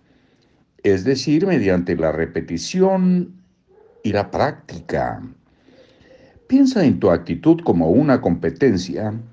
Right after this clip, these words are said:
en lugar de pensarla como una emoción. No puedes controlar tus emociones, al menos no directamente,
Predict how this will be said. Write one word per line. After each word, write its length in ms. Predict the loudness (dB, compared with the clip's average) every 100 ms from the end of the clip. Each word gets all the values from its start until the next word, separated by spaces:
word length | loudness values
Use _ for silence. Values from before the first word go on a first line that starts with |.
| _ _ _ -20 _ _ _ _
en 180 | 2 4
lugar 440 | 6 6 6 4
de 80 | 2
pensarla 640 | 0 0 0 0 0 0 0
como 300 | 0 0 0
una 260 | 0 0
emoción. 640 | 2 0 -2 -2 -2 -4 -10 _ _ -20 -20 _ _ _ _ _ _ _ _ -20 -20 -20 _ 0
No 180 | 2 6
puedes 420 | 6 6 2 2
controlar 1000 | 2 2 2 2 4 4 4 2 -2 -2
tus 200 | -4 -2
emociones, 1000 | -2 -2 -2 0 0 -2 -6 -6 -6 -4
al 140 | -2
menos 500 | 0 0 0 -2 -2
no 360 | 0 2 2 0
directamente, 840 | -2 -4 -2 0 0 0 -4 -12